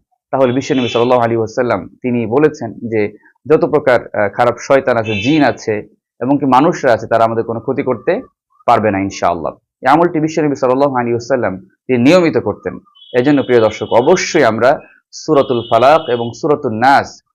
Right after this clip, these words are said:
নিয়মিত আমরা এই আমলটি করব। আমরা হাতের তালুতে পরে ফু দেব, এরপর পুরো শরীরকে আমরা ম্যাসাজ করব। আহ, এরপর আমরা যে আরেকটা আমলে অ্যাড করতে পারি, সূরাতুল, আহ, বাকারার যে দুইশো পঞ্চান্ন নম্বর আয়াত রয়েছে, আয়াতুল কুরসি রয়েছে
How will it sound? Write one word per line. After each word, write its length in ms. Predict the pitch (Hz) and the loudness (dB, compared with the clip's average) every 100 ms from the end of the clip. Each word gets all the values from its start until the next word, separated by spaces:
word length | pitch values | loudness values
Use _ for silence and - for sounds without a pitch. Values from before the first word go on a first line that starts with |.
| _ _ _ | _ _ _
নিয়মিত 440 | 127 175 190 175 156 156 - | -2 0 0 0 2 2 0
আমরা 220 | 113 113 | -2 2
এই 40 | 117 | 2
আমলটি 280 | 117 139 143 | 2 0 0
করব। 280 | 151 151 165 202 - - | 0 2 0 -4 -10 -8
আমরা 160 | 117 | -2
হাতের 260 | 117 117 131 | 0 2 2
তালুতে 440 | 135 139 135 165 175 | 4 2 2 -2 0
পরে 180 | 131 127 - - - - - | 2 2 0 -10 -18 -6 2
ফু 140 | 170 | 4
দেব, 180 | 170 170 196 - _ - | 4 2 -2 -8 _ -8
এরপর 260 | 117 123 | -2 0
পুরো 220 | 120 135 127 | 2 2 2
শরীরকে 360 | - 143 139 | 2 0 2
আমরা 120 | 123 | 0
ম্যাসাজ 340 | 107 104 131 117 - | 0 0 -2 0 -2
করব। 160 | 98 - - _ _ _ _ _ - | -4 -8 -18 _ _ _ _ _ -4
আহ, 160 | 104 - | -2 2
এরপর 380 | 147 160 156 113 - _ _ _ - | 0 2 2 2 -2 _ _ _ -2
আমরা 240 | 120 135 | 0 2
যে 140 | 127 139 | 2 4
আরেকটা 380 | 131 - - 139 | 4 2 2 2
আমলে 220 | 131 120 | 2 2
অ্যাড 120 | 113 | 0
করতে 260 | 135 107 117 | -4 -4 -2
পারি, 160 | 107 107 | -2 -4
সূরাতুল, 540 | 107 143 131 117 123 117 - _ - 208 | -6 -2 -2 0 -4 -6 -12 _ -2 2
আহ, 160 | 208 | 4
বাকারার 720 | 202 139 - 139 156 135 104 | 4 2 2 4 4 2 -2
যে 120 | 104 | -6
দুইশো 260 | 107 131 135 | -6 -6 -4
পঞ্চান্ন 400 | 139 143 147 151 | 0 0 2 0
নম্বর 260 | 135 117 107 | 2 2 4
আয়াত 280 | 117 - | 2 0
রয়েছে, 260 | 107 104 110 | -2 -4 0
আয়াতুল 260 | 107 104 117 | -2 -2 -2
কুরসি 340 | - 156 120 | -2 -2 -2
রয়েছে 380 | 101 90 90 | -2 -2 -4